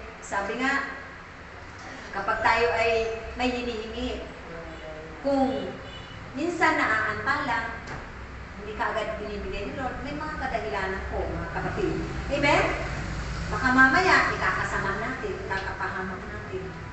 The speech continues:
Sabi nga, wait lang. Oh. Katuto tayo magantay. Amen? Sabi nga, in this time, sa tamang oras at panahon, antayin natin. Huwag nating pangunahan siya. Dahil mahirap.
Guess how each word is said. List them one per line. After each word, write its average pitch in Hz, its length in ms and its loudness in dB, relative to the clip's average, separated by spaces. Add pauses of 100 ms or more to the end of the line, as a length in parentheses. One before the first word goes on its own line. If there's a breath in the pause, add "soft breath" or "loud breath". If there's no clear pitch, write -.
(240)
Sabi 185 400 -2
nga, - 240 -2 (400)
wait 330 320 0
lang. - 320 -4 (240)
Oh. 160 240 -2 (720)
Katuto 381 400 0
tayo 403 240 0
magantay. - 560 -4 (320)
Amen? 311 300 2 (580)
Sabi 311 320 2
nga, 381 320 6
in 254 160 4
this - 240 -2
time, - 320 0 (240)
sa 226 160 2
tamang 254 480 4
oras 254 240 2
at - 160 -6
panahon, 202 400 -4 (320)
antayin 311 480 -6
natin. 262 360 -8 (440)
Huwag 277 160 0
nating 262 400 0
pangunahan 202 560 -4 (160)
siya. 180 160 -8 (560)
Dahil 254 320 4
mahirap. 208 480 -2